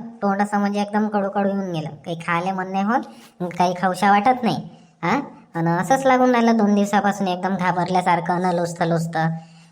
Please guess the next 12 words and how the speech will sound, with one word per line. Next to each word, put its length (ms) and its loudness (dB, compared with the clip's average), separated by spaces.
हा, 180 2
आठ 180 2
दहा 140 2
घंटे 300 0
झोपाव 380 2
तरी 140 2
झोपच 360 -2
नाही 120 2
होत, 340 2
काय 180 2
झालं 220 4
तर. 180 -2